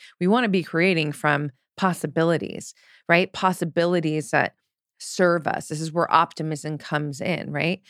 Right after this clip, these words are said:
And if you could just start even looking in that direction without putting too much pressure on yourself of, "Oh, I have to figure it out," or, "I have to find a new this or that," and just start paying attention to, "What do you enjoy?" You know?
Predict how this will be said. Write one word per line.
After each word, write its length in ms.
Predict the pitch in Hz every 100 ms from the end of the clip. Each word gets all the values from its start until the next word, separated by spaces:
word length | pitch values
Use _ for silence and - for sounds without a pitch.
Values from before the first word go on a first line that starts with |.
| - - 170
And 80 |
if 100 | 175
you 80 | 208
could 140 | 233 226
just 320 | 247 - -
start 520 | - 214 175 156 - _ _ _
even 380 | 196 185 180 175
looking 600 | 196 208 254 262 220 190
in 160 | 160 156
that 200 | 135 -
direction 540 | 151 151 120 - 151
without 240 | 160 233
putting 200 | - 285
too 140 | 247 220
much 180 | 196 -
pressure 420 | - - 196 180
on 180 | 160 147
yourself 400 | 143 - 107 -
of, 140 | 143
"Oh, 80 | 151
I 80 | 147
have 160 | 143
to 80 | -
figure 320 | - 156 151
it 60 | 151
out," 220 | 151 143
or, 60 | 143
"I 40 |
have 100 | 143
to 80 | 147
find 280 | 135 156 151
a 40 |
new 120 | 151
this 280 | 143 156 -
or 40 | 147
that," 280 | 147 - _ - - -
and 180 | 240 240
just 340 | - 349 370 -
start 300 | 277 269 -
paying 260 | 240 214
attention 720 | 185 - 196 196 - 170 160 175
to, 480 | - 175 160 160 180 - - _ _ -
"What 180 | 180
do 60 | 262
you 240 | 285 285
enjoy?" 640 | 262 202 - 196 180 - - _ _ _ _ -
You 100 | 170
know? 340 | 147 170 226